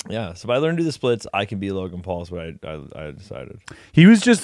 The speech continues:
Speaker 2: splits and, like, stone facing the camera.
Speaker 1: Yeah, it was awesome.
Speaker 2: It was just splits and
Speaker 1: Drop.
Speaker 2: That's
Speaker 1: Ooh,
Speaker 2: very funny.
Speaker 1: it's so funny.
Speaker 2: Uh,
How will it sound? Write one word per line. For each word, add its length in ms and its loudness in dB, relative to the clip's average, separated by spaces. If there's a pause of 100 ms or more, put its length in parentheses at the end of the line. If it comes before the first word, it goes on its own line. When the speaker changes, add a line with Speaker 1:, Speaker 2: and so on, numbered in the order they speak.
Speaker 2:
splits 500 4
and, 120 2
like, 160 6
stone 500 4
facing 420 2
the 100 0
camera. 520 2
Speaker 1:
Yeah, 40 -16
it 40 -8
was 100 -6
awesome. 380 -8
Speaker 2:
It 60 2
was 140 6
just 260 0
splits 500 2
and 260 -2 (340)
Speaker 1:
Drop. 360 -10
Speaker 2:
That's 220 4
Speaker 1:
Ooh, 20 0
Speaker 2:
very 180 8
funny. 360 2
Speaker 1:
it's 140 -20
so 220 -12
funny. 260 -16 (300)
Speaker 2:
Uh, 100 4